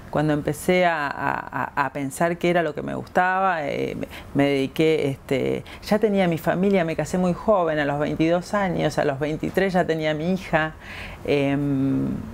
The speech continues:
postergué muchas cosas y recién a los treinta me puse a pensar qué quería para mi vida. Y bueno, desarrollé una carrera universitaria y me fue muy bien, pero, pero no me fue nada natural,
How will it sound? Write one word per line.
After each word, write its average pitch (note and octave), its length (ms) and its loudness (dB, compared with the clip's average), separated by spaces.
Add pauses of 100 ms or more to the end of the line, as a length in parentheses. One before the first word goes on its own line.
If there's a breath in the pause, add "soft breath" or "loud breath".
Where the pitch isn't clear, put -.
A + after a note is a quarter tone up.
(160)
postergué F3+ 420 0
muchas F#3+ 380 0
cosas - 640 -4 (460 loud breath)
y F3+ 80 4
recién F#3 320 2
a B3+ 80 4
los G#3 180 0
treinta B3 600 0
me F#3+ 100 2
puse F#3 240 0
a F#3 40 4
pensar F3+ 340 0
qué G3 100 -6
quería F3 380 0
para D3 140 -2
mi - 140 -6
vida. - 360 -4 (800 loud breath)
Y B2+ 320 2
bueno, B2+ 240 2
desarrollé B2 480 -2
una C#3+ 160 2
carrera C#3 360 0
universitaria E3 920 0
y - 20 0
me D3 140 -2
fue E3+ 160 -2
muy D#3+ 200 2
bien, G3 560 2 (840 loud breath)
pero, C#3 760 2
pero D3 200 0
no G3 160 4
me G#3 100 2
fue G3 280 0
nada G3+ 360 4
natural, C3 640 0